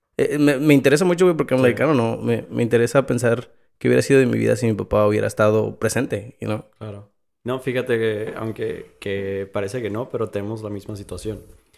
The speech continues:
Speaker 2: Te explico. Am, tú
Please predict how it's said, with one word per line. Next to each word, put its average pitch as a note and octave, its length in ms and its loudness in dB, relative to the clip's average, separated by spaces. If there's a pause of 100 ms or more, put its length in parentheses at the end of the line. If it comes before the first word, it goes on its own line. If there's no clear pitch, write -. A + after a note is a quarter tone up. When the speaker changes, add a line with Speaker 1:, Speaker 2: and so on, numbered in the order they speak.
(540)
Speaker 2:
Te - 60 -8
explico. G2 480 -8 (320)
Am, G2 600 -4 (960)
tú C3+ 460 -2